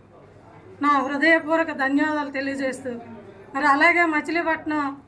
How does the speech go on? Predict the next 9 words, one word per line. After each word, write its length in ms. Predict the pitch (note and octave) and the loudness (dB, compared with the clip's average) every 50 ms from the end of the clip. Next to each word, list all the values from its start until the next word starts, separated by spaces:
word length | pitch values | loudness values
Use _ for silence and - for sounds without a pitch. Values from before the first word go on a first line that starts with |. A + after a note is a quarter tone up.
| _ - - - - - - - - - - - - - - - - - - - - - - | _ -20 -20 -20 -20 -20 -20 -20 -20 -20 -20 -20 -20 -20 -20 -20 -20 -20 -20 -20 -18 -12 -4
ఎమ్మెల్యే 380 | C#4 C4+ D4 E4 E4+ E4+ E4+ D#4+ | 2 4 4 6 6 6 4 4
గారు 180 | D#4+ D#4 D4+ | 4 2 2
పేర్ని 320 | D4+ - D4+ D4+ D#4 D#4 D#4+ | 0 -2 0 0 2 2 2
వెంకటరామయ్య 680 | D4+ C#4+ C#4 C#4+ D4 C#4 D4 D4 C#4+ C#4+ C#4+ C#4 C#4 | 2 2 2 2 0 0 0 0 0 0 0 0 0
గారు, 340 | C4+ C4 C4 C4 C#4 D4+ - - - - - - - - - - - - - - - - - - - - - - - - - - - - - - - - - | 0 0 0 -2 -4 -6 -8 -12 -18 -20 -20 -20 -20 -20 -20 -20 -20 -20 -20 -20 -20 -20 -20 -20 -20 -20 -20 -20 -20 -20 -20 -20 -20 -20 -18 -18 -18 -10 -4
మరి 200 | C#4 D4 D4+ D#4 | 0 2 2 2
కిట్టుబాబు 600 | D4+ - D4 D4+ D4 F4+ F4 E4 E4+ E4 E4 D4+ D#4+ | 2 0 -2 0 2 2 4 6 6 4 4 4 2
గారికి 220 | D#4+ D4+ - - | 2 0 0 -2
కూడా 360 | - C#4+ C#4+ C#4 C4 A#3+ A#3+ | -2 0 2 2 2 2 -2